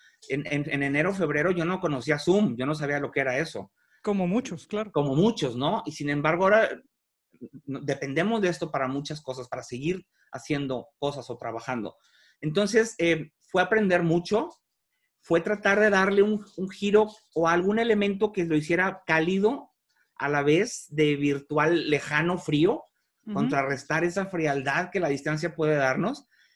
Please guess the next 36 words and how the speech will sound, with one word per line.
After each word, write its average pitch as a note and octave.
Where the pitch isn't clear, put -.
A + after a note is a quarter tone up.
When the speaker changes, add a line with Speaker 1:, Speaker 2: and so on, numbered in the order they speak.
Speaker 1:
y, E3
y D3+
tratar F3
de G#3+
hacerlo F#3+
un G3
poquito F3+
más, E3+
más D3+
humano. C3
Entonces, D#3
fíjate, D#3
tan D3+
no F#3+
sabía G#3+
yo D#3
lo B2+
que -
era D4
Zoom, E3+
que C3+
cuando D3
empecé D#3
a F3+
planearlo G#3+
dije, G3
"Ah, C#4
pues D#4
si D#3
yo D#3
hago F#3
las G3
clases G3
di-, A#2+
digitales, A2
¿no? G3